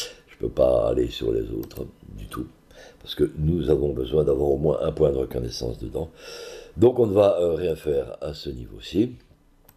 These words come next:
Chez les mineurs, je n'ai pas envie d'offrir une protection à, à notre copain qui est ici. De toute façon, c'est trop dur à rechercher. Ben, je pense que ça, je ne veux pas. Ça, je ne veux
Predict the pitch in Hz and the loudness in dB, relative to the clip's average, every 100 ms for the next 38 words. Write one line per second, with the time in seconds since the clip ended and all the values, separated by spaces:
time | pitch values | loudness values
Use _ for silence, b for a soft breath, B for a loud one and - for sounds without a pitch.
0 | _ _ - - - 104 98 92 90 87 | _ _ -16 -2 4 6 6 4 4 6
1 | 85 80 71 78 71 71 57 71 69 69 | 6 6 2 -6 -2 0 2 0 -4 -10
2 | 60 65 - 64 - b b b 73 76 | -8 -8 -6 -8 -8 b b b -6 -6
3 | 76 71 - 76 - - 73 73 50 57 | 0 0 2 -2 -4 -2 -2 -2 -2 -2
4 | 55 50 50 50 - - _ B B B | -2 -6 -10 -14 -16 -18 _ B B B
5 | B B B B _ - 60 60 - 78 | B B B B _ -6 -2 -4 -4 -12
6 | - - - 50 - - - - - - | -6 -6 -2 -4 -4 -10 -14 -14 -14 -10
7 | - 92 98 - - - 65 - - 57 | -6 -4 -2 -4 -6 -8 -8 -8 -4 -4
8 | - 50 - - - - 62 62 64 53 | -4 -10 -10 0 0 2 0 2 2 2
9 | - 85 71 65 - - - - 80 92 | 4 4 4 2 -6 -14 -16 -2 2 2
10 | - B B B B B - 58 57 55 | 0 B B B B B -2 0 0 -6
11 | 55 53 52 - - 50 50 - - 65 | -4 -4 -6 -12 -10 -8 -8 -10 -2 0
12 | 62 62 57 - - 73 76 - - 62 | 0 -2 -6 -10 0 2 2 0 -2 -2
13 | - 57 64 62 71 69 58 50 | -2 -4 -4 -2 -2 -2 -6 -10